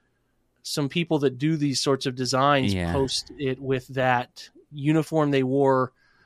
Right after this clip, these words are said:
Speaker 1: a couple years ago, which was, was, was that the seventy-fifth anniversary uniform that they
Speaker 2: With the drop
Speaker 1: posted that
Speaker 2: shadow,
Speaker 1: with?
Speaker 2: uh,
Speaker 1: Yeah,
Speaker 2: letters?
Speaker 1: the one that had the helmet letters,
Speaker 2: Yeah.
Speaker 1: right? They, they put the
Speaker 2: Oh.
Speaker 1: white helmet with that, and it was like, "All right, I see it.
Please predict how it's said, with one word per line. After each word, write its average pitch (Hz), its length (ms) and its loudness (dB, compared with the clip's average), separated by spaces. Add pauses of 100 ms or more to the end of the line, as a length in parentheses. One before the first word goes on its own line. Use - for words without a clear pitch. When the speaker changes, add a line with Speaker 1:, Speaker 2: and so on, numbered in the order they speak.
(140)
Speaker 1:
a 127 60 -6
couple 160 360 0
years 131 300 0
ago, 123 240 -4
which 120 160 -8
was, 131 120 -6
was, 147 280 -2
was 151 160 -2
that 208 120 4
the - 80 -4
seventy-fifth 170 640 2
anniversary 151 560 0
uniform 165 460 -2
that 160 120 -6
they 156 280 -4
Speaker 2:
With 104 220 0
the 98 100 -4
drop 95 320 0
Speaker 1:
posted 85 220 0
that 104 160 6
Speaker 2:
shadow, 101 480 2
Speaker 1:
with? - 80 -16
Speaker 2:
uh, 87 560 2 (1040)
Speaker 1:
Yeah, 147 360 4
Speaker 2:
letters? 123 140 2
Speaker 1:
the 135 60 0
one 160 180 2
that 151 80 0
had 156 120 4
the 139 80 -2
helmet 160 560 0
letters, 131 640 -2
Speaker 2:
Yeah. 87 140 -2
Speaker 1:
right? 143 340 0
They, 151 220 -10
they 147 120 -2
put 165 200 -2
the 156 80 -2
Speaker 2:
Oh. 147 40 0
Speaker 1:
white 147 200 0
helmet 143 260 -2
with 131 260 -4
that, 139 200 0
and 131 80 -6
it 151 40 -2
was 190 140 -4
like, 156 320 -8
"All 170 100 -10
right, 214 380 -6
I 196 240 -8 (300)
see 202 380 -4
it. - 140 -4